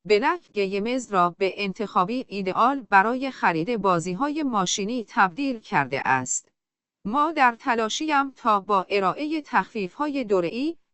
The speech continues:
ضمانت بازگشت وجه و راهنمایی کامل در فرایند خرید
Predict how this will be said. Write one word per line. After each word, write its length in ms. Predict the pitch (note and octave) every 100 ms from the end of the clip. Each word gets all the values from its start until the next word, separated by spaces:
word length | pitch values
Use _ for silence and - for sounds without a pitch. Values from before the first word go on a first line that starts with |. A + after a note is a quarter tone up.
| F3
ضمانت 580 | E3+ A3 A3 C4+ F#4+ C#4+
بازگشت 680 | G#3+ G3+ E3 E3 G3+ - F#3+ E3+
وجه 340 | F#3+ A3 - - _ _
و 200 | D#3+ F#3
راهنمایی 720 | F#3+ G3+ G3 G3+ F#3 F#3+ C#4 D4+
کامل 480 | - A3 G#3 C#4 C#4+
در 180 | A#3+ G#3
فرایند 760 | G#3 - G3+ F3+ F3 A3+ C4+ C4
خرید 460 | - F#3 F3 G3